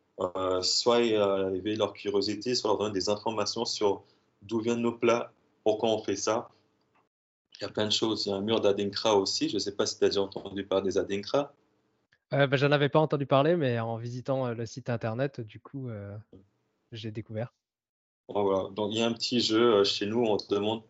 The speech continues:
Speaker 1: euh, souvent aux gens s'ils ont le temps, euh, essayer de nous dire quelle est la Adinkra qui vous parle le plus. Les Adinkra, en fait, ce sont des symboles, c'est des aphorismes, c'est des principes, euh, qui sont résumés en, en un dessin,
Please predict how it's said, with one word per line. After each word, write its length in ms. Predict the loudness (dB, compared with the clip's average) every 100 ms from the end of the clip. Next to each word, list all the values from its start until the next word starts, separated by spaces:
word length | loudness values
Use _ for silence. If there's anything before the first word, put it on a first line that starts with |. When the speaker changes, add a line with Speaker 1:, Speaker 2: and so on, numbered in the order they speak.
| -2
Speaker 1:
euh, 100 | 0
souvent 420 | 0 0 2 2
aux 60 |
gens 240 | 2 0 0
s'ils 280 | -2 0 0
ont 80 | 0
le 80 |
temps, 300 | 2 4 4
euh, 80 | 2
essayer 220 | 0 0
de 80 | -2
nous 120 | -4
dire 200 | -2 -4
quelle 160 | 0 2
est 40 |
la 80 | 4
Adinkra 380 | 2 0 -2 -4
qui 100 | 0
vous 80 | -2
parle 220 | 2 4
le 120 | 4
plus. 260 | 2 -4 -2
Les 100 | 0
Adinkra, 460 | 0 0 -10 -2 -2
en 80 | 0
fait, 280 | 0 -2
ce 80 | -4
sont 180 | -4 -2
des 120 | -2
symboles, 560 | -2 -4 2 4 2 -2 -12 _ _
c'est 140 | -6
des 160 | 0 4
aphorismes, 500 | 4 4 4 4 0 _ _ -6
c'est 140 | -2
des 120 | -2
principes, 680 | -2 -2 0 0 -2 -4 4
euh, 400 | 6 6 4 2 -4 -18 -20 -20 -20 _ _
qui 140 | -6
sont 200 | 0 2
résumés 520 | 2 0 -2 -4 2 2
en, 640 | 2 0 -2 -4 -6 -6
en 160 | -2 0
un 80 | 4
dessin, 440 | 4 4 0 -2